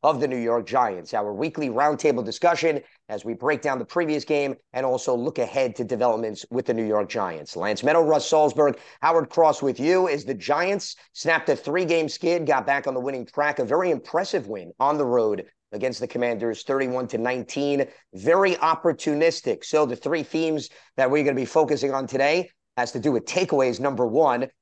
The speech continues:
We'll get into Tommy DeVito's strong play, and we'll also delve into the ability of the offense to produce explosive plays, which has also been something that had been a bit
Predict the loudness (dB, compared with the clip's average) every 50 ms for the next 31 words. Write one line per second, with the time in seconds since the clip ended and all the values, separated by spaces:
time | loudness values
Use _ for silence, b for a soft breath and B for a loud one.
0 | _ -8 -4 0 0 2 2 2 2 0 0 0 0 0 0 0 0 -2 -4 -4
1 | -4 0 2 2 2 2 2 -2 -10 -14 -16 -8 -4 -2 -2 -2 -2 -6 -6 -4
2 | -4 -4 -4 -4 -8 -8 b b b b b 0 2 4 4 6 6 6 4 4
3 | 6 4 6 6 4 2 0 0 2 4 4 4 4 2 0 0 -2 -4 -4 -4
4 | -2 -2 -2 -4 -6 -8 _ _ _ -4 -2 -2 0 2 2 2 4 4 2 0
5 | 0 -2 -2 -2 -2 -2 -2 -4 -6 -2 0 0 0 0 0 -2 -2 -2 -2 -2
6 | -6 -10 -12 -14 -14 -16 _ _ _ -10 -6 -4 -4 -4 -4 -6 -4 -2 -2 -2
7 | -2 -2 -4 -6 -8 -8 -10 -8 -4 -2 0 0 0 -2 -4 -4 -4 -2 2 2
8 | 2 2 0 -2 -10 -16 -16 -14 -10 -6 -2 0 0 0 0 -2 -2 -4 -4 -4
9 | -2 -4 -4 -2 -2 -2 -2 -2 -2 -2 -2 -2 -4 -2 -2 -2 -2 -2 0 -2
10 | -2 -2